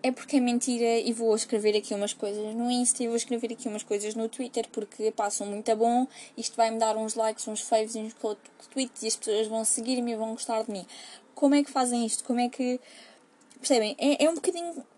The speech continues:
eh, complicado para mim perceberem como é que têm esta consciência seletiva. Agora é verdade, agora é mentira.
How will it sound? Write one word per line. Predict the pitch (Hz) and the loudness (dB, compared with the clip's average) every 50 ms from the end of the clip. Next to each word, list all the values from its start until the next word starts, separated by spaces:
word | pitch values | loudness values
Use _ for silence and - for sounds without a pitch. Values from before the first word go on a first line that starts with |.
| _ _ - | _ _ -4
eh, | 269 269 269 | -4 -4 -2
complicado | - - 269 269 - 277 262 247 - 240 220 226 226 233 254 254 240 - | 0 0 0 0 2 0 -2 -2 -2 -2 0 0 0 -2 -2 -6 -6 -6
para | - - 240 | -4 -4 -2
mim | 233 226 214 214 214 220 214 | -2 -4 -4 -6 -8 -10 -10
perceberem | - - - - 233 226 226 226 226 226 | -10 -10 -8 -4 0 0 0 0 0 -2
como | 226 - 254 240 | -4 -4 -4 -4
é | 240 233 | -6 -6
que | - - | -10 -10
têm | - - 233 233 233 | -8 -6 -4 -4 -4
esta | 233 233 - 233 | -4 -4 -6 -8
consciência | - - 233 214 - - 233 220 220 - - 220 | -8 -8 -6 -4 -4 -4 -4 -4 -4 -6 -4 -2
seletiva. | 202 - - 202 202 - 196 175 170 | -2 -2 0 -2 -4 -4 -4 -4 -2
Agora | 175 180 190 185 190 | -2 -2 -2 -2 -2
é | 196 | -2
verdade, | 196 220 220 247 254 254 254 226 | -4 -4 -2 0 0 2 2 0
agora | 208 190 196 185 185 | 0 0 0 0 0
é | 190 | -2
mentira. | 196 202 208 - - 233 233 233 | -4 -6 -8 -8 -6 -4 -4 -4